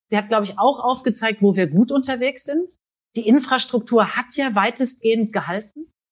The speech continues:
Wir konnten alle kommunizieren, total, also essentieller Bestandteil. Wir waren in der Lage, weiter zu arbeiten, die, die es sozusagen remote konnten, weil, weil sie auch der Beruf das zuließ.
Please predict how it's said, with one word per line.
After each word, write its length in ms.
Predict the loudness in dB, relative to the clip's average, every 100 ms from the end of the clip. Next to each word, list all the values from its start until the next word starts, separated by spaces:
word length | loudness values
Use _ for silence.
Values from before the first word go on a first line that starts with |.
| _
Wir 160 | 0 0
konnten 400 | 2 2 2 -2 0
alle 240 | 2 2
kommunizieren, 640 | -2 -2 0 -2 -2 -2 -2 -8 _ _
total, 500 | -12 -8 -8 -8 -10 _
also 180 | -12 -12 -12 _
essentieller 600 | -6 -2 -2 0 0 0
Bestandteil. 680 | -2 -4 -2 -2 -2 -4 -2
Wir 100 | 0
waren 160 | 2 4
in 60 |
der 100 | 4
Lage, 380 | 4 2 2 0
weiter 340 | 0 0 -6
zu 160 | -6 0
arbeiten, 540 | 2 4 2 4 4
die, 140 | 4 2
die 280 | 2 0 _
es 100 | -8
sozusagen 340 | -8 -4 -6
remote 380 | -4 -4 -4 -6
konnten, 440 | -4 -4 -4 -6 -6
weil, 220 | -12 -14 _
weil 140 | -20
sie 80 | -18
auch 120 | -20
der 80 | -12
Beruf 260 | -4 -2 -2
das 200 | -6 -2
zuließ. 340 | -4 -4 -6